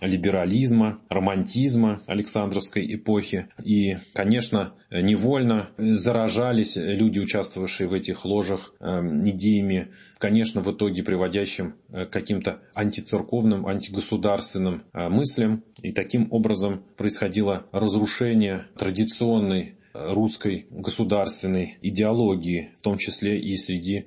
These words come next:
людей, занимавших высокие должности и посты. И таким образом заражение нигилизмом, атеизмом, вольнодумством стало происходить, а, в связи с проникновением в Россию либеральных идей из Европы.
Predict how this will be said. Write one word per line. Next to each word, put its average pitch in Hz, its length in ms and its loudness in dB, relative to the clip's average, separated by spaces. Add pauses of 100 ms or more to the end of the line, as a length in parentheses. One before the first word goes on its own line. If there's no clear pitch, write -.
людей, 92 380 0
занимавших 92 640 0
высокие 95 640 -2 (160)
должности 95 600 0
и 95 40 -2
посты. 95 540 -2 (240)
И - 60 -10
таким 135 340 0
образом 123 340 2
заражение 104 600 0
нигилизмом, 104 720 2
атеизмом, 107 640 2
вольнодумством 92 720 0
стало 131 300 0
происходить, 92 800 -2
а, 85 180 -2
в - 40 -4
связи 95 520 -2 (100)
с - 80 -14
проникновением 92 640 2
в 82 60 -2
Россию 95 560 0 (100)
либеральных 95 560 0
идей 92 280 0
из 85 100 0
Европы. 87 640 -2